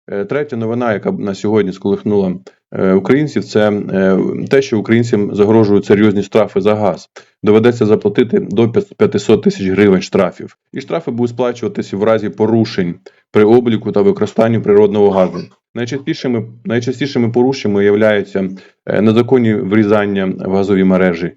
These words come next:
втручання в, е, у роботу газових лічильників з метою зміни фактичних показників і самовільне відновлення газопостачання.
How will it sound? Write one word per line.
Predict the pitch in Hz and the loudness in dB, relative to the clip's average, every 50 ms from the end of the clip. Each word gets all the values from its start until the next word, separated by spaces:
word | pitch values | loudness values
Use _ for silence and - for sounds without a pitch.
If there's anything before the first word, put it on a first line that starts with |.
| _ _ | _ _
втручання | - 123 117 117 - 139 127 123 117 107 | -10 -10 -10 -6 -6 -8 -6 -6 -6 -8
в, | 107 95 90 98 104 | -8 -8 -6 -4 -2
е, | 104 101 101 101 101 98 98 95 95 95 95 | -2 0 0 0 -2 -2 -2 -2 -2 -2 -4
у | - - 107 | -4 -2 -2
роботу | 113 107 104 120 120 117 107 | -2 0 0 -2 0 0 0
газових | 101 110 104 98 101 98 95 95 | 0 0 0 0 -2 -4 -4 -4
лічильників | 107 98 - - 131 135 131 113 110 110 | -4 -6 -2 0 0 2 2 0 0 0
з | 101 104 | 0 0
метою | 104 98 - 117 113 110 104 | 0 0 2 4 4 4 2
зміни | 92 92 101 104 101 98 95 92 - - _ _ - | 2 0 0 0 2 0 0 -2 -6 -16 _ _ -2
фактичних | 110 - - - 110 98 - - 98 - | -2 -2 0 -2 -2 -2 -2 -8 -8 -6
показників | - 101 - - 214 - 202 196 196 - - 185 180 - _ _ _ _ - | -4 -6 -2 -2 -2 0 0 -4 -4 -2 -4 -4 -4 -4 _ _ _ _ -4
і | - - | -4 -2
самовільне | - 123 110 110 104 110 117 123 117 104 95 | 0 0 0 0 2 2 2 2 2 2 2
відновлення | 95 92 98 104 104 104 104 95 92 87 | 2 2 4 4 4 4 2 0 0 -2
газопостачання. | 87 92 90 95 - - - - - 98 - - - - - - - | -2 -2 -2 -2 -2 -4 -4 -6 -6 -8 -8 -6 -8 -8 -8 -8 -12